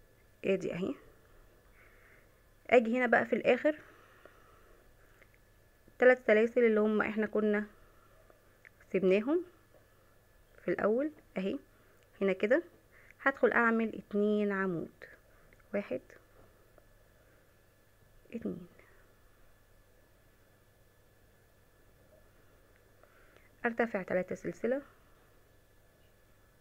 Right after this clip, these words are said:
واشتغل السطر اللي انا هكرره طول الكوفية بتاعتي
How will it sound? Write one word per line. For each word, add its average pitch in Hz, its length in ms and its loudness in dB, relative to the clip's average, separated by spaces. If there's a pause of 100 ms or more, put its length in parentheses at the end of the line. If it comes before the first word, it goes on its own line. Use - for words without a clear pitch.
(1800)
واشتغل 240 400 2
السطر 220 380 -2
اللي 208 120 2
انا 220 180 0
هكرره 208 440 -2
طول 226 640 4 (600)
الكوفية 202 460 0
بتاعتي 226 500 -2